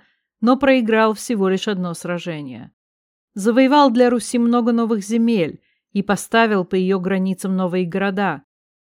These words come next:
В народной памяти остался красным солнышком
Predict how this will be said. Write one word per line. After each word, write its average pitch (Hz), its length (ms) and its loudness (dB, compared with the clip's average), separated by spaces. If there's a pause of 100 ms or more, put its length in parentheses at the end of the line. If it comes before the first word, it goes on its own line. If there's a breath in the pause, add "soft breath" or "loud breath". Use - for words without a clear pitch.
В 190 100 -8
народной 254 380 4
памяти 254 480 0
остался 214 500 -4
красным 220 420 -4
солнышком 208 800 -6